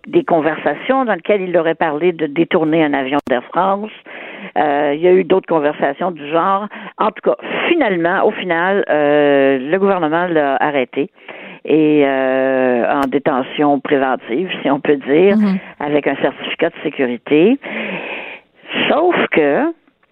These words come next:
Speaker 1: euh, aujourd'hui, il aime bien dire qu'il a été, euh, comme, comme, euh, Monsieur Trump, euh,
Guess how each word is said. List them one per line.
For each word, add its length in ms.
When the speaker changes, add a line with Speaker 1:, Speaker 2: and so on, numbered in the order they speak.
Speaker 1:
euh, 460
aujourd'hui, 400
il 80
aime 160
bien 220
dire 360
qu'il 220
a 80
été, 540
euh, 600
comme, 180
comme, 280
euh, 340
Monsieur 340
Trump, 480
euh, 240